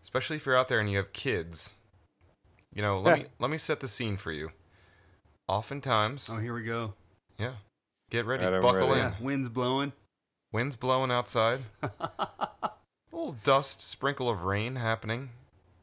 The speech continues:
Speaker 1: And, uh, you decide, "I'm gonna go in my basement," which is also my podcast studio and work from home space.
Speaker 3: Yep.
Speaker 1: "I'm gonna go in my big chair. I've had a long day. I'm gonna crack a pumpkin beer,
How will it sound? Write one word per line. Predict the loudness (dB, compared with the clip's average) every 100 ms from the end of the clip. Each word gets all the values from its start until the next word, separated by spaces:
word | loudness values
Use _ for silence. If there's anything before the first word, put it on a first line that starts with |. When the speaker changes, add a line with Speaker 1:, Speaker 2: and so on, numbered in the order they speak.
| _
Speaker 1:
And, | -2 0 2
uh, | 4 2 0
you | -4
decide, | -6 0 2 4 2 -2 -12 _ _ _ _
"I'm | -6
gonna | -2
go | 2 2
in |
my | 2 2
basement," | 2 0 0 -2 -4 _ _ _ _ _ _ _ -14
which | -2
is |
also | -2 0
my | -4
podcast | -2 -2 -2 -2 -4
studio | -4 -4 -2 0 -2 -4
and | -4 -4 -6 -10
work | -6 -6
from | -6 -6
home | -4 -6
space. | -6 -6 -6 -6 -6
Speaker 3:
Yep. | -6 -8 -14 -20 _ -8
Speaker 1:
"I'm | -4
gonna | 0
go | 0
in |
my | 2
big | 0 0 -2
chair. | 0 4 4
I've | 4
had | 2
a |
long | 2 0 0
day. | 0 0 0
I'm | -4 -6
gonna | -6
crack | -2 2 2 2 -4 -20 -20
a | -10
pumpkin | -4 -4 -4 -6
beer, | -4 -6 -6